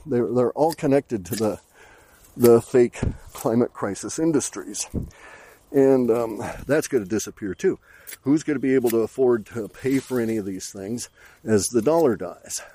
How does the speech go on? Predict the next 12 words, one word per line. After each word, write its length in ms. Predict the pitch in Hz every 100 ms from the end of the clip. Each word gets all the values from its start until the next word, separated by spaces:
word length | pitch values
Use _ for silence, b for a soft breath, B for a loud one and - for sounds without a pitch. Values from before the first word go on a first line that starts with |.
| 185
Just 240 | 135 139 147
like 180 | 131
all 140 | 127 120
of 80 | 98
the 60 |
communism 640 | - 165 190 101 92 131
in 100 | 117
my 180 | 101 107
state, 400 | 92 - 170 131 b b b b b
uh, 600 | - 120 120 123 120 120 123
all 140 | 123 123
the, 260 | 120 117